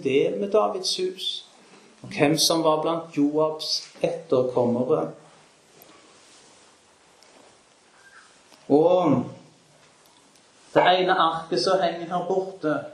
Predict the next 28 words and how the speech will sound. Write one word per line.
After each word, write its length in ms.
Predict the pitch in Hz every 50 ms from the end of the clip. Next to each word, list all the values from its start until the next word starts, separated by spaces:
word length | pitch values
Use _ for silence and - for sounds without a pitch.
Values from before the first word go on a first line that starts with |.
| - -
det 140 | 151 160 165 156 156 160
er 80 | 165 170
om 220 | 170 165 156 151 151 - - - - _ _ - -
David 640 | 170 170 180 185 175 156 143 - 139 143 143 147 151
og 300 | 165 165 165 160 - - 190
Ornans 920 | 156 139 143 143 156 165 165 160 170 165 170 180 175 170 - - - - - -
treskeplass. 1080 | - 185 180 180 175 - - - - 135 139 - - 294 - - - - - - - - _ _ _ _ _ _ - _ - _ _ _
Vi 60 | 113
har 120 | 117 131
allerede 440 | 151 156 160 165 170 165 165 170 165
vært 240 | 165 165 165 160 - 185
inne 260 | 175 165 156 147 139
på 140 | 160 156 156
det 80 | 160 156
så 140 | - 175 151
vidt 240 | 156 151 156 - 170
et 160 | 160 165 -
par 240 | - 151 147 156 156 165
ganger, 420 | 170 170 170 151 135 135 143 139 143 - - - _ _ _ _ _ _ _ _ - _ _ - - - - - - - - - - - - - - - 131
om 400 | 135 151 156 160 160 160 156 156 - - - _ _ _ _ _ _ -
hvordan 460 | 156 143 - 175 175 175 170 151 - -
dommen 640 | 165 156 156 165 175 175 175 175 180 175 165 143 -
kommer 260 | - 170 156 160 170
over 380 | 165 160 151 156 156 170 165 -
Israel 640 | 143 143 147 143 - - - 165 160 165 165 160 156
på 100 | - 160 151
grunn 240 | 143 151 151 151 156
av 240 | 156 156 156 156